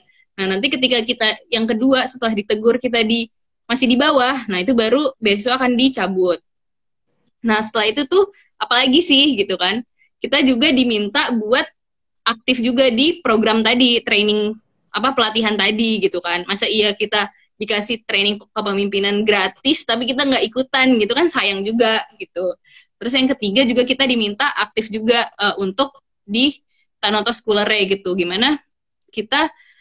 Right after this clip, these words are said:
ya menga-, membaktikan diri gitu, karena kita diajarin, eh, gimana, eh, kita yang diberikan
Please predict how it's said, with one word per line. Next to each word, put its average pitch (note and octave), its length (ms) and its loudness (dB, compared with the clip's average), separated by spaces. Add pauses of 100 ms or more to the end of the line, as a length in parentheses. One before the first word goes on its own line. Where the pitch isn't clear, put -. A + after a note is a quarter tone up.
(200)
ya A3 200 2 (400)
menga-, A3 400 -2
membaktikan A3+ 600 0
diri A#3+ 440 2
gitu, F3+ 400 -2
karena A3+ 280 -2 (960)
kita A#3 360 -2
diajarin, A3 640 2
eh, G#3+ 360 -4
gimana, G3+ 440 0 (640)
eh, G#3 360 2
kita D4 200 0
yang D#4 80 6
diberikan A3 680 2